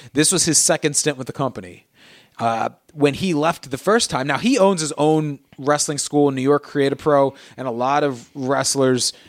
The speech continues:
that are on the scene now are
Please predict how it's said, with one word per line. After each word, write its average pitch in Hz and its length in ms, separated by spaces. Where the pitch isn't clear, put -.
that 135 360
are 131 360
on 135 140
the 127 60
scene 226 260
now 127 380
are 127 520